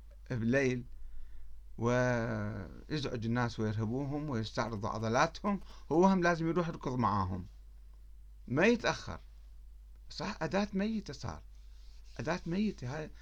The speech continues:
خلاف الإسلام وخلاف الديمقراطية. الصدري القح هو، آه، يحاول تقوية وطنه برفعة آل الصدر. شنو الربط بين آل الصدر وبين الوطن؟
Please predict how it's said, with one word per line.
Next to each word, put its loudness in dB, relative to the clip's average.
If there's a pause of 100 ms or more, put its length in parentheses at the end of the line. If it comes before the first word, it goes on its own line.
(260)
خلاف 0
الإسلام 0
وخلاف 0
الديمقراطية. 0 (1160)
الصدري 2
القح -4
هو، 4 (560)
آه، 4
يحاول 4
تقوية 4
وطنه 2
برفعة 2
آل -2
الصدر. -2
شنو -2
الربط 0
بين 2 (340)
آل 4
الصدر 2
وبين 4
الوطن؟ 0